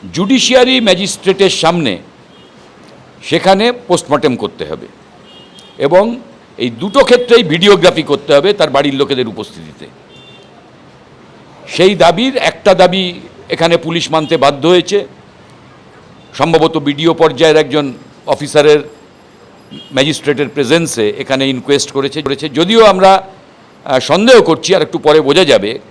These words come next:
খোঁজখবর করলে, যে ইনকোয়েস্টের সময় ওখানে তাদের আত্মীয় ছাড়া অন্য কেউ ছিল কিনা। আমরা সব ছবি সংগ্রহ করে দেখছি কেউ ছিল কিনা, কারণ টালা থানার ক্ষেত্রে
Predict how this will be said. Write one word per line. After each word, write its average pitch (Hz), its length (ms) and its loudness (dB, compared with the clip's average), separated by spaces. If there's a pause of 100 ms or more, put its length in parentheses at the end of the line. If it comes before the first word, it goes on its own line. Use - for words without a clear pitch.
খোঁজখবর 117 400 -4
করলে, 104 380 -8 (520)
যে 127 100 2
ইনকোয়েস্টের 233 540 2
সময় 240 300 0
ওখানে 196 320 0
তাদের 190 240 0
আত্মীয় 175 340 0
ছাড়া 175 240 2
অন্য 165 220 0
কেউ 160 160 -2
ছিল 143 240 -2
কিনা। 87 260 -10 (1500)
আমরা 139 200 -2
সব 151 200 0
ছবি 143 300 0 (760)
সংগ্রহ 143 320 2
করে 143 180 2
দেখছি 131 340 -2
কেউ 123 180 -2
ছিল 113 240 -4
কিনা, 80 260 -14 (840)
কারণ 147 360 -4 (340)
টালা 170 200 2
থানার 165 260 -2
ক্ষেত্রে 147 460 0